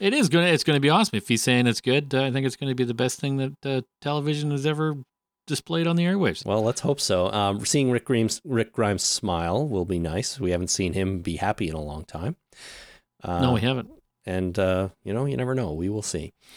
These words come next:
Speaker 2: All right. Um, now, the next item here is something we need to talk about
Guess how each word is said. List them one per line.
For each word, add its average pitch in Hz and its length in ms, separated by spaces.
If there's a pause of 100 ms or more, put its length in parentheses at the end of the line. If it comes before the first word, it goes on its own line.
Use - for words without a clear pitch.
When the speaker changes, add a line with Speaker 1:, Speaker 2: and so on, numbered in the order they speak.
(460)
Speaker 2:
All 127 80
right. 110 300
Um, 110 840 (260)
now, 131 580 (880)
the 135 120
next 165 200
item 135 220
here 117 380
is 107 400
something 104 380
we 101 100
need 98 180
to - 80
talk 98 280
about 95 360